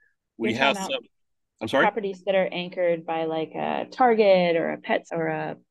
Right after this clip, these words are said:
Speaker 2: Publix or Kroger.
Speaker 1: As in one class,
Speaker 2: Yeah.
Speaker 1: and then another class would be the ones that don't have those anchors.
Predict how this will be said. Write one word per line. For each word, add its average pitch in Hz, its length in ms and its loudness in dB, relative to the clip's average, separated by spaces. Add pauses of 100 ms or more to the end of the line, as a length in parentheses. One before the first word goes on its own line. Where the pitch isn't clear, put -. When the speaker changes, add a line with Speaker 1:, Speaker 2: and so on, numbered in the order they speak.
Speaker 2:
Publix 190 460 0
or - 120 -4
Kroger. 175 480 0 (720)
Speaker 1:
As 170 260 4
in 143 140 4
one 160 200 4
class, 131 440 0
Speaker 2:
Yeah. - 80 -8 (260)
Speaker 1:
and 127 100 -4
then 131 160 2
another 131 340 2
class 123 440 -2
would 110 100 -6
be 117 120 0
the 110 80 -2
ones 107 200 -2
that 95 200 -6
don't 117 240 2
have 95 160 -4
those 87 180 -6
anchors. 76 580 -12